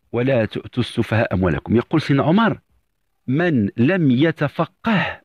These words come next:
فلا يتجر في سوقنا". مش كلام ثقيل، ماشي كلام ثقيل. يقول لك: "خصك تفقه في أحكام البيع والشراء، أدخل السوق". بمعنى هاد، هاد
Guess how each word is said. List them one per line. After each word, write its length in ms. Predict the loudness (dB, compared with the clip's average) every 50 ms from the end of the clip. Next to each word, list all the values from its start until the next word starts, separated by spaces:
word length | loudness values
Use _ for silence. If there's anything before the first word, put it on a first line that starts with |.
| _ -6
فلا 240 | -2 0 2 2 2
يتجر 720 | 2 2 0 0 -2 _ -6 -4 -2 0 0 0 0 0 -2
في 200 | -2 0 0 0
سوقنا". 540 | 0 0 -2 -2 0 0 -2 -2 -2 -4 -10 _ _ _ _ _ _ _ _ _ _ _ _ _ _ _ _ _ _ _ _ _ _ _ _ _ _ _ _ _ _ _ _ _ _ _ _
مش 60 | -18
كلام 200 | _ -6 -6 -4
ثقيل، 240 | -4 -4 -2 0 0
ماشي 180 | 0 0 -2
كلام 160 | -2 -4 -4 -4
ثقيل. 200 | -6 _ _ _ _ _ _ _ _ _ _ _ _ _ _ _ -6
يقول 200 | -2 -2 -2 -2
لك: 60 | -2
"خصك 320 | -6 -8 -6 -6 -6 -6
تفقه 680 | -6 _ -8 -6 -6 -6 -6 _ -2 0 0 0 0 -2 _ _ _ _ _ _ _ _ _ _ _ _ _ _
في 280 | -6 -4 -4 -2 -2 -2
أحكام 560 | -2 -2 -2 -4 -4 -2 0 2 2 4 4
البيع 420 | 4 2 2 2 2 2 2 2 2
والشراء، 500 | 2 0 0 0 2 2 2 0 -2 -4
أدخل 240 | -6 -4 -2 -2 -4
السوق". 380 | -4 -4 -8 -10 -10 _ -20 _ _ _ _ _ _ _ _ _ _ _ _ _ _ _ _ _ _ _ _ _ _ _ _ _ -8
بمعنى 420 | -4 -2 0 0 0 0 0 0
هاد، 600 | 0 0 0 0 0 0 0 0 0 -2 -2 -2 _ _ _ _ _ _ _ _ _ -6
هاد 460 | -4 -2 -2 -2 -2 -2 -2 -2 -2